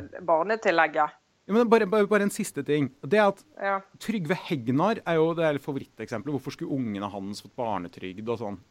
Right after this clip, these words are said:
Speaker 2: Men det kan du si om gratis skolegang også. Du kan si det om helsestell. Hvorfor skal vi betale for at Trygve Hegnar får fiksa kneet, liksom? Men det er jo hele dealen. Grunnen til at vi kan ha et skattesystem der de som har mye betaler mer, er jo at alle får det samme.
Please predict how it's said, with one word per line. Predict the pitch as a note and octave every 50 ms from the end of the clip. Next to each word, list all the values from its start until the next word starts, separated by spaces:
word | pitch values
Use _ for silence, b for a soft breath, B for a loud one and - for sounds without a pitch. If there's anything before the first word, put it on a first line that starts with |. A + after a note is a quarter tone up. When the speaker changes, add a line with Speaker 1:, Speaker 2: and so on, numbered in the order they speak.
| -
Speaker 2:
Men | C#3+ D#3+ F#3 -
det | - C#3 F3
kan | - - A3+
du | F#3+ D#3
si | C#3
om | D3+ D3 D3
gratis | C3 B2 G#2+ - C3 - -
skolegang | - - E3 C#3 G#2 F#2+ F#2 F#2+ G#2 G#2+ A2+
også. | C3+ F3+ A3+ - b b b b b b
Du | F3
kan | G3 E3
si | F3+
det | C#3+ D3
om | C#3
helsestell. | C3+ E3+ C#3+ A#2 G2 - - A#2 - - F#2+ G#3
Hvorfor | A3 F#3+ - F3+
skal | - - F#3 C3+
vi | A2 G#2 G2+ B2
betale | A#2+ A#2+ - - A2 G#2 G2+
for | G2 - B2+ C3 C3
at | A#2 A2 _ -
Trygve | - C#3 B2 G#2+ A2 F#2+
Hegnar | G#2 G#2 F#2 F#2 G#2 G2+ G2 G2+ A2+
får | A2 - C3+
fiksa | - C3+ A#2+ - - G2 -
kneet, | - - G#2 F#2+ F2+ F2+ F2+ - - A#3+ - _ -
liksom? | G3+ G#3 G#3 G3 B3+ C4 C4 - b b b b b b
Men | F3 F3+
det | D#3 E3
er | F#3 F3+
jo | E3+ F3
hele | F3+ E3 D3+
dealen. | C3 - D3 C#3+ E3 A3 G#3+ D#3+ - B2+
Grunnen | G#2+ D#3+ D#3+ D#3 C#3+ C#3+ D3+
til | - E3+
at | D#3+ -
vi | E3
kan | - D#3+ D#3
ha | - - - C#3 B2 C#3
et | C#3+
skattesystem | - - - - - - - - - A2+ G2+ - - B2 C#3 D3+ C#3+ b b b b
der | - B2+ A#2+ B2+ C3+ C3+
de | B2 B2
som | B2 - C#3+
har | B2 C3
mye | C3 B2+ A2+
betaler | G#2+ A#2 A#2 B2 G#2+ A2+
mer, | B2 D3 E3 D#3+ - -
er | C3 B2
jo | B2 C#3
at | C#3+ - -
alle | D3+ C#3 A2+ A2+ B2+
får | - - - B2+ B2+ C3
det | B2+
samme. | - D#3+ C#3+ D3+ E3+